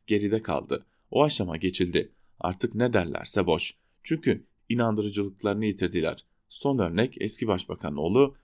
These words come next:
Venezuela'ya maske dağıtmaya gitmiş. İnandınız mı? Adam ağzını açmıyor, açamıyor.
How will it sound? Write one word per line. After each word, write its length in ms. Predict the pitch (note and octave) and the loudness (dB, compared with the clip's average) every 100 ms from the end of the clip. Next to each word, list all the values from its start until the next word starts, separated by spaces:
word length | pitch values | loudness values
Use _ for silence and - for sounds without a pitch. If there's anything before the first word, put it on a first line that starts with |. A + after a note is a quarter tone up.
| _ | _
Venezuela'ya 600 | G#2+ B2+ C3 A#2 E2+ C2+ D#2 | 0 2 4 4 2 0 2
maske 380 | A#2+ - F2+ | 2 2 -4
dağıtmaya 380 | - G#1+ - A#1 | -4 -8 -8 -10
gitmiş. 460 | - - - - - _ _ - | -10 -12 -10 -10 -12 _ _ -6
İnandınız 640 | C3 A2 G#2+ C3 G#2+ F2 | -2 0 0 -2 -2 -6
mı? 180 | D2 - _ _ _ _ _ _ _ _ _ _ _ _ _ _ _ _ - | -8 -8 _ _ _ _ _ _ _ _ _ _ _ _ _ _ _ _ 0
Adam 300 | D#3 F3 E3 | 4 6 6
ağzını 320 | D3+ C#3+ D3+ | 4 4 0
açmıyor, 640 | D3+ - A#2+ A2 - - - | 0 -2 0 -2 -2 -8 -4
açamıyor. 640 | A2+ - A2+ D#2 D2+ - | 0 2 2 0 -4 -8